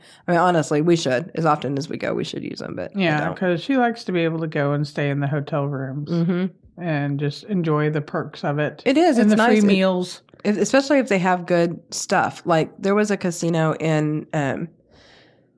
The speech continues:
Speaker 1: oh, I think it was Alabama or somewhere that was within a,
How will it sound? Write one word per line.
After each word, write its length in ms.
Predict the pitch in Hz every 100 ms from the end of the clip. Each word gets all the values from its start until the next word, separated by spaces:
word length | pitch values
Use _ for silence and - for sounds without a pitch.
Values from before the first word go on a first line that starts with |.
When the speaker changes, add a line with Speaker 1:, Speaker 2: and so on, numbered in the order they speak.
| _ _
Speaker 1:
oh, 100 | 240
I 80 | 254
think 100 | 247
it 20 | 247
was 100 | -
Alabama 640 | 170 160 147 147 139 139
or 60 |
somewhere 500 | 139 151 135 131 135 139
that 280 | 147 139 165
was 240 | 151 151
within 280 | 156 143 143
a, 160 | 135